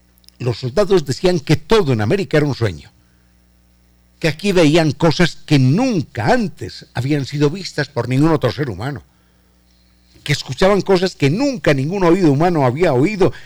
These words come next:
y que aquí estaba lo más esplendoroso, lo más soñado, lo más imaginado. El mismo Hernán Cortés, recordemos, contemplando la ciudad sagrada de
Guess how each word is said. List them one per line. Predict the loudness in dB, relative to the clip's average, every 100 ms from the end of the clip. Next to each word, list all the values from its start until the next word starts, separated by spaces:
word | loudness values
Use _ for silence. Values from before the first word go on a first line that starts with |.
| -12
y | -8
que | -6
aquí | -6 -8 -8
estaba | -6 -2 0
lo | 0 0
más | 0 -2
esplendoroso, | -6 -4 0 4 4 4 2
lo | -2
más | -2 -6
soñado, | -4 -4 -4 -6
lo | -8
más | -10
imaginado. | -10 -12 -12 -8 -6 -6 -10 _ _ _ _ _ _ _ _ _ -4
El | 0
mismo | 0 2 2
Hernán | 2 2 2
Cortés, | -2 0 -2 -2 -6 -18 _ -20
recordemos, | -14 -4 0 0 -2 -6 _ _ _ _ _ _ _ _ _ _ _ _ _ _ _ _ _ _ _
contemplando | -6 -2 0 2 0 2
la | -2
ciudad | -4 -2 -2 -2
sagrada | -4 -2 0 0 0
de | -2 -4